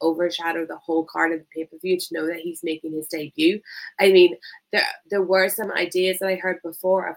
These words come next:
how he could debut, like debut at the end of when we thought we were getting Hangman Omega, and I think that would absolutely, um, be quite detrimental to especially Hangman Page to have a Punk debut like that.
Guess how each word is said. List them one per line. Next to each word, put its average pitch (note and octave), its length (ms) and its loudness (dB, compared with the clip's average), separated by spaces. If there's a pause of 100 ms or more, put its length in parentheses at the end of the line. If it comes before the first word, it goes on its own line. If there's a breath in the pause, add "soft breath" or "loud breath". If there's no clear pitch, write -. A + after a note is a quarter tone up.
(140)
how F3+ 140 2
he G3+ 80 -2
could G3 160 -10
debut, G3 500 -6 (300 loud breath)
like E3 220 -2
debut F3 400 0
at E3+ 80 -4
the E3 160 -2
end D#3+ 180 -4
of D#3 180 -4 (220 loud breath)
when E3+ 160 0
we E3+ 120 4
thought E3 260 0
we F3 80 2
were F3 60 2
getting E3 320 -2
Hangman E3+ 400 -2
Omega, D#3+ 520 -4
and E3 100 -4
I E3 100 -4
think - 200 -14
that - 180 0
would D3 140 -10 (340)
absolutely, F3 880 0 (320 loud breath)
um, D#3+ 320 0 (160)
be A#3 160 0
quite G#3+ 260 0
detrimental F#3 720 -2
to E3+ 460 -2 (280)
especially F#3+ 600 -2
Hangman F3 400 -2
Page G3 320 -4 (160)
to F#3+ 120 -6
have E3 220 -4
a D#3+ 180 -2 (100)
Punk F3 200 -6
debut E3 340 -6
like D#3+ 220 -6
that. G3 220 2